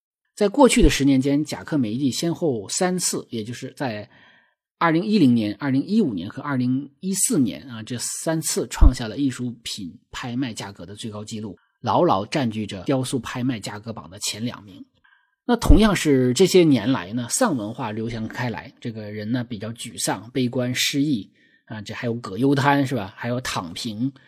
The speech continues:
生无可恋是吧？低欲望社会，那么都成为这一代人的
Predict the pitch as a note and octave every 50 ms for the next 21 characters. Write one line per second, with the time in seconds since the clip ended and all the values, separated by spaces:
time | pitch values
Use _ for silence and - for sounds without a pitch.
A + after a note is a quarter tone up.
0 | _ _ - - - D3+ D3+ D#3 C3 B2 D3 D#3+ - - - F#2 G#2+ C3+ D3 B2
1 | G#2 F#2+ A2 A2+ G#2+ - - C#3+ C#3 D#3 D#3 C3 C3 C#3+ B2 A2+ - - D3+ B2
2 | - - E3+ A#2 - - - - - - _ _ - F3+ F#3+ G3 G3 A#3+ A#3+ -
3 | - C#3 D#3 E3 D#3+ - E3+ C3 A#2 - F3 D#3 B2 A2 G2 G2 A2 A#2 B2+ A#2
4 | G#2 G2